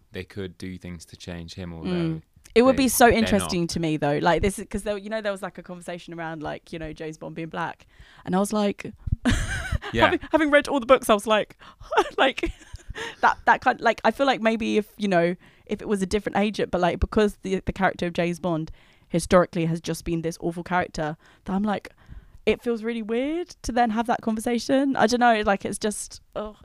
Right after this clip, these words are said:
Speaker 2: I don't know, it makes me feel, like, weird and icky, 'cause then I'm like, it is that thing, I guess, of, like, are we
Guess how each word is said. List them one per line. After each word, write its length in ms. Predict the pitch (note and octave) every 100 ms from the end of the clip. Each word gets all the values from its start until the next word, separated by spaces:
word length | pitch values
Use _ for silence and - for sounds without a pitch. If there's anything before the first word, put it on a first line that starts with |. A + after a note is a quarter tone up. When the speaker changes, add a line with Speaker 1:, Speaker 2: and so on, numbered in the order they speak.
| -
Speaker 2:
I 80 |
don't 120 | G#3 G3
know, 100 | F#3
it 100 | F3
makes 200 | G3+ G3+
me 80 |
feel, 180 | G3 G3
like, 300 | F#3 F3 -
weird 300 | F#3 F3+ F3
and 100 | -
icky, 340 | F3 F3 F3 E3+
'cause 140 | F3+
then 140 | F3
I'm 80 | E3+
like, 300 | E3+ E3 - _ _
it 140 | - A3
is 120 | A#3
that 160 | A#3 -
thing, 140 | F#3
I 60 | F3
guess, 220 | F3 F3
of, 80 | F3
like, 340 | E3 - - _ _ _ _ _ _ -
are 80 | F3+
we 580 | F#3 F#3 F#3 F3+ F3